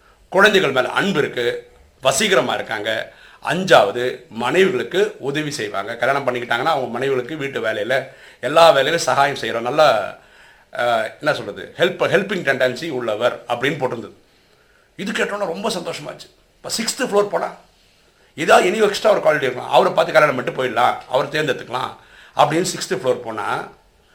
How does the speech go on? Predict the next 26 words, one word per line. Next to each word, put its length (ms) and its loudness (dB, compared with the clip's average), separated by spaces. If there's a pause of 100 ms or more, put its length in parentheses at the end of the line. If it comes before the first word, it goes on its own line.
(200)
அங்க 220 2
ஒரு 100 2
போர்டு 160 -2
போட்டிருக்கு. 320 -10 (360)
என்ன 160 0
போர்டு 260 0
போட்டிருக்கு? 480 -2 (480)
"கீழ்த்தளம் 460 4
போறதுக்கான 520 -2
வழி", 360 -4
அவ்வளவுதான். 340 -12 (1800)
<laughs> 460 -2 (280)
பாருங்களேன், 480 0 (400)
அதாவது 720 4
உங்க 320 2
ஆசைக்கு, 600 2
உங்க 240 -4
பேராசைக்கு 880 4
இங்க 240 -4
எங்களுக்கு 320 -2
கிடைக்கல, 240 -4
அந்த 280 0
மாதிரி 140 -4
மாப்பிள்ளை 300 -2
கிடையாது. 680 0 (100)
அதான் 260 -12